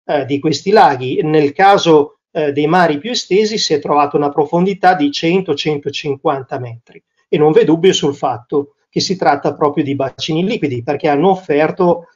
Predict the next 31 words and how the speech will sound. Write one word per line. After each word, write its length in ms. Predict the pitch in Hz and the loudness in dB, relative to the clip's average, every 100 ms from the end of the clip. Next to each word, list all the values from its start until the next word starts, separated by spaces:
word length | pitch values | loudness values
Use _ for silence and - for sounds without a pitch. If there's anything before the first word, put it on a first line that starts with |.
| _ | _
eh, 280 | 170 147 135 | -2 0 2
l'esempio 480 | 160 147 151 175 160 | 2 4 2 4 2
di, 320 | 135 139 139 | 2 -2 -2
mm, 260 | 143 139 139 | -2 -4 -2
riflessioni 600 | 139 147 170 - 147 156 | -2 0 0 2 2 2
speculari 720 | - 143 - 214 196 135 131 | 0 -2 0 2 2 2 -4
che 100 | 139 | -8
sono 280 | - 147 135 | -6 -4 -4
possibili 500 | 170 156 175 165 170 | -4 -4 -4 -2 -2
solo 280 | - 147 170 | 0 2 2
in 120 | 143 | 0
presenza 460 | 185 139 135 151 147 | -2 0 0 0 -4
di 100 | 123 | -4
superfici 800 | 151 143 180 175 113 - - - _ _ _ | -8 -6 -8 -8 -12 -12 -12 -20 _ _ _
che 100 | - | -2
sono 380 | - 156 147 143 | 2 4 2 2
piatte 520 | 202 170 - - 165 | 0 0 -2 -2 2
rispetto 440 | 165 - - 139 151 | 2 0 -4 -2 0
alla 120 | 139 | 0
lunghezza 460 | 135 131 139 131 156 | 0 0 0 0 -4
d'onda 320 | 131 135 131 | -4 -4 -6
che, 260 | - 127 127 | -2 -4 -2
che 100 | 135 | -2
le 80 | 127 | -2
illumina. 460 | 117 113 135 170 _ _ _ _ _ - | -2 -10 -12 -18 _ _ _ _ _ 0
Grazie 400 | 180 165 - 147 | 0 2 0 0
sempre 460 | 196 190 180 151 | 2 2 2 2
al 140 | 143 147 | 4 4
radar 400 | 143 160 151 143 | 4 4 2 -2
di 120 | 160 | 0
Cassini, 760 | 233 - - 165 185 269 247 | 0 0 0 2 4 2 0